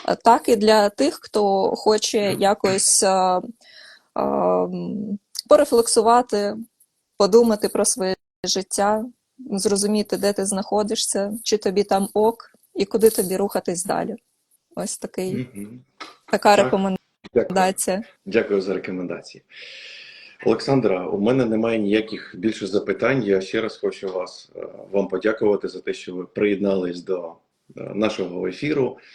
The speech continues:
Speaker 2: Хочу вам побажати великих успіхів у коучингу. І я навіть не сумніваюся, що у вас все вийде, тому, тому що давайте згадаємо навіть першу практику. Е, і мій перший був зворотній зв'язок вам,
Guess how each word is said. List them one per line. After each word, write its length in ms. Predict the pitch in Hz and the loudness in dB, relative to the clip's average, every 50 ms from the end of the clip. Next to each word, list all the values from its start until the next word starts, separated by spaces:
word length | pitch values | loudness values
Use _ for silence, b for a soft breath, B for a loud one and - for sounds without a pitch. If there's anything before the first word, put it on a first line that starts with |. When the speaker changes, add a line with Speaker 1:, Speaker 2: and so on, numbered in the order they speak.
| B B B B - - - | B B B B -12 -10 0
Speaker 2:
Хочу 220 | - 131 131 135 139 | 0 0 2 2 0
вам 100 | 123 113 | 0 0
побажати 520 | - 117 107 113 104 120 131 127 - 123 | -2 0 0 0 0 2 0 0 0 0
великих 420 | 104 104 110 113 107 - 107 - - | 0 2 0 0 0 -2 -6 -10 -10
успіхів 400 | 113 - - 113 104 - 107 - 110 | -10 -8 -10 -10 -8 -8 -8 -8 -6
у 40 | 104 | -6
коучингу. 580 | - 143 160 165 160 - 139 123 113 107 107 - | -4 -4 -4 -4 -4 -4 -6 -4 -2 -2 -2 -2
І 60 | 101 | -2
я 120 | 107 120 | -2 -2
навіть 340 | 135 139 131 127 120 113 - | -2 -2 -2 -2 -4 -4 -4
не 100 | 113 107 | -6 -6
сумніваюся, 640 | - - 110 107 107 107 110 131 151 151 135 135 | -4 -4 -2 -2 0 0 -2 -2 -4 -4 -6 -6
що 340 | - - 113 104 104 101 B B B B B B B _ | -6 -4 -2 0 0 -2 B B B B B B B _
у 120 | - 104 | -6 -2
вас 240 | 101 113 127 127 - | -2 0 -2 -2 -4
все 200 | - - - 147 | -8 -4 -2 0
вийде, 340 | 123 110 101 98 95 95 104 | 2 2 2 0 0 -2 -4
тому, 300 | 104 - 113 107 110 110 107 - - | -4 -2 -2 -2 -2 -4 -6 -6 -6
тому 200 | - 107 107 110 | -4 -4 -4 -4
що 140 | - - 95 | -6 -6 -6
давайте 320 | 98 101 117 - - 101 | -4 -4 -4 -4 -4 -6
згадаємо 460 | 95 101 95 92 104 104 104 98 98 | -6 -6 -6 -2 -2 -2 -2 -2 -4
навіть 320 | 95 95 92 95 92 - - | -4 -4 -4 -4 -4 -4 -4
першу 300 | 120 110 - - 101 95 | -4 -4 -4 -6 -8 -8
практику. 640 | - 110 131 135 - - 113 - - 110 104 101 b b b b b b b b b b b b b b - - | -4 -6 -6 -6 -6 -8 -8 -4 -2 -2 -2 -2 b b b b b b b b b b b b b b -6 -2
Е, 380 | 104 101 98 98 95 95 95 - | 0 0 2 2 0 -2 -4 -2
і 120 | 110 107 | 0 0
мій 400 | 110 110 107 107 107 110 107 104 | 2 2 2 2 2 2 0 -2
перший 460 | 98 - - 127 127 131 - - 113 95 | -4 -2 -2 -2 -2 -2 -4 -6 -8 -4
був 260 | 90 104 107 95 - | -2 -2 -2 -2 -4
зворотній 500 | - 90 95 101 101 104 101 - 101 95 | -6 -6 -4 -2 -2 -2 -2 -4 -6 -6
зв'язок 460 | 92 95 98 92 95 127 147 143 - | -4 -6 -6 -4 -2 -4 -4 -4 -6
вам, 260 | 127 120 117 107 95 | -6 -6 -6 -6 -8